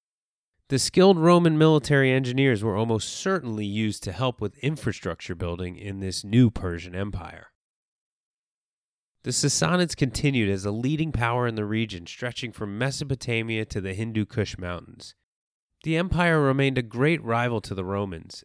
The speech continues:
and in the sixth century, it took territory well into Anatolia from the Eastern Roman Empire. By the seventh century, though, the Byzantines had recovered, and the Sasanian Empire was pushed back. The fighting weakened both,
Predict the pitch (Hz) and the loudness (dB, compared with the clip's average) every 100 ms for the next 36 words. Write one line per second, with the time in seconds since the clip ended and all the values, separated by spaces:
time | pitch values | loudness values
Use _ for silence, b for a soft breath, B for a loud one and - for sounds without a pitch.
0 | - 135 139 135 117 - - - 92 92 | -8 -4 -2 0 -2 -4 -6 -6 -6 -6
1 | - 98 92 _ _ _ 156 - 170 - | -8 -8 -8 _ _ _ -12 -8 -8 -2
2 | 156 151 151 143 135 135 147 156 147 117 | -2 -2 0 0 0 0 2 2 0 -2
3 | 110 98 107 95 127 127 92 85 - 104 | -4 -2 -4 -2 0 0 0 -4 -10 -10
4 | 107 92 123 - - 87 85 82 85 85 | -8 -6 -6 -4 -6 -6 -8 -10 -10 -8
5 | 87 87 87 - _ _ _ _ _ _ | -8 -8 -12 -18 _ _ _ _ _ _
6 | _ _ _ 123 131 127 - 160 156 127 | _ _ _ 0 4 4 4 2 2 -2
7 | - 95 92 98 92 92 87 87 _ _ | -2 -2 -2 -4 -2 -2 -2 -6 _ _
8 | 120 117 151 175 - 165 135 131 107 - | -2 0 2 0 0 -2 0 -2 -2 -4
9 | 143 123 104 - _ _ _ 107 107 - | -4 -4 -6 -12 _ _ _ -4 -2 -2
10 | 113 131 135 131 123 113 113 95 87 85 | 0 0 0 0 0 -2 -2 -6 -6 -8
11 | 90 - 104 - 90 85 80 _ _ _ | -10 -6 -6 -6 -10 -10 -14 _ _ _
12 | _ _ _ _ _ _ _ _ _ _ | _ _ _ _ _ _ _ _ _ _
13 | _ _ _ _ _ 127 - 165 180 175 | _ _ _ _ _ -10 -4 -2 0 2
14 | 147 147 135 110 - 101 80 - | 0 2 -2 0 0 -2 -2 -12